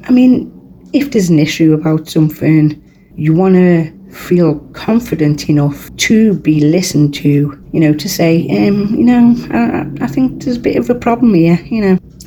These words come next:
So honesty, transparency, you know, uh, accountability, you know, uh, you know, if there was a problem, you know,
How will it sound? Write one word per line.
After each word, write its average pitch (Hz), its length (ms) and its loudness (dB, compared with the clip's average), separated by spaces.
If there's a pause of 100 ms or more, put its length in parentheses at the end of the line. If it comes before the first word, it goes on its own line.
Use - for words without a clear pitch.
(100)
So 165 300 0
honesty, 180 480 0
transparency, 160 1300 -2
you - 40 -2
know, 151 240 2
uh, - 880 -2
accountability, 160 1120 0 (240)
you 156 100 0
know, 151 120 2
uh, - 60 0
you - 520 -2
know, 208 140 2
if 247 220 0
there 254 100 0
was 180 220 0
a 180 80 0
problem, 160 640 0
you 196 100 2
know, 156 240 2